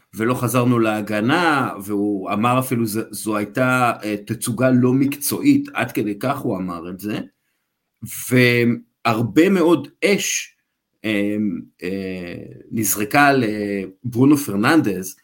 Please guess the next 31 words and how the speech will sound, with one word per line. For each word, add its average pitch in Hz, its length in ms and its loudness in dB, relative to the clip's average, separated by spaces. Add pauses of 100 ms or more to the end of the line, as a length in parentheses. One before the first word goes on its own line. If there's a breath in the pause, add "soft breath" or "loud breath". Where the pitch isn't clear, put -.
(320)
אה, 95 100 -6
רוי 117 280 2
קין 131 220 4
אמר, 113 360 0
"שפת - 400 -4
הגוף 123 280 0
שלו 110 220 0
הייתה 104 200 -2
ביזיון", 120 800 4
וגארי 120 400 0
נביל 127 440 2
אמר, 117 340 -2
"מגעיל 131 520 2
אותי 135 260 2
איך 127 160 -2
שהוא 131 240 0
מכוון 117 500 2
את - 120 0
כל 131 200 0
האחרים, 127 640 4 (480 loud breath)
ולא 110 420 4
עושה 127 320 2
דברים 117 400 2
בעצמו", 131 840 2
הוא 107 200 -4
אומר, 139 280 4
"אם 143 160 2
אתה 139 160 0
מאבד 127 380 0
את 135 140 -6
הכדור, 131 540 2